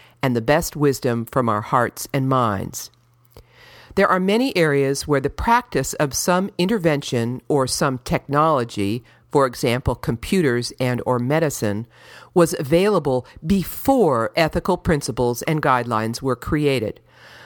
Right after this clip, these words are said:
This in itself is a challenging dilemma.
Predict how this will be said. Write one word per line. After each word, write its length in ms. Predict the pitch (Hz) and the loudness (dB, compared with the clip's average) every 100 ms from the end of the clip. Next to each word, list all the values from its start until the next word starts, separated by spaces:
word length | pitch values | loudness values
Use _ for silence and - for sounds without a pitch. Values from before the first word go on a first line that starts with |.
| - | -12
This 300 | 180 185 220 - | 2 4 4 0
in 160 | 165 | -2
itself 640 | 147 - - 254 180 139 - | -2 -2 -2 2 2 0 -2
is 160 | 151 | -4
a 60 | 147 | -2
challenging 680 | - 165 131 131 139 127 123 | -2 -2 0 -2 -2 -2 -2
dilemma. 580 | 147 143 165 123 98 | -2 0 0 0 -2